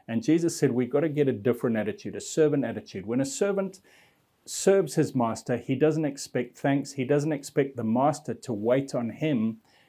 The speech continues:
He says, "No, it's just my duty. It's just my place." And we need to understand our place. God is God. We are not God.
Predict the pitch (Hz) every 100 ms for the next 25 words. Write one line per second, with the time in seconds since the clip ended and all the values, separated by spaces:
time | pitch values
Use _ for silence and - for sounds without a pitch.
0 | _ _ - 151 147 156 - _ _ -
1 | - 113 110 110 143 - 131 - 165 -
2 | 165 147 123 - 92 92 113 - 139 139
3 | 131 120 - 95 - - - _ _ _
4 | _ _ - 113 107 135 147 139 143 127
5 | 123 - 120 113 110 - 117 95 - -
6 | _ _ - 127 139 123 95 135 147 139
7 | - 107 120 113 110 117 - 107 107